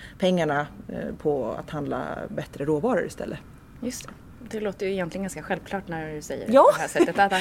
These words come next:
Speaker 2: att man borde göra så överallt.
Speaker 1: <laughs> Det är liksom gammal husmorsskola,
Speaker 2: Ja,
Speaker 1: brukar vi
Speaker 2: verkligen.
Speaker 1: säga.
Speaker 2: Och du säger att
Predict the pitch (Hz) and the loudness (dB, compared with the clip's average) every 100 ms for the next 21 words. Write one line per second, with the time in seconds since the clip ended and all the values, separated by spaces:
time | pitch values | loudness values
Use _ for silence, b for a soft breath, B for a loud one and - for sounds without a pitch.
0 | - 277 320 294 247 202 160 165 156 143 | 2 4 6 6 8 6 6 4 2 0
1 | 127 - - - 254 277 240 226 - 190 | 2 -2 2 4 8 10 8 6 2 2
2 | 185 190 180 175 208 170 165 156 202 226 | 2 0 2 4 2 2 -2 2 4 6
3 | 160 - - 240 - - - 214 214 180 | 4 -2 0 0 0 -4 -8 0 0 2
4 | - - - - B B B B 233 247 | 2 0 -2 -10 B B B B 2 4
5 | - 254 240 220 | 6 6 6 4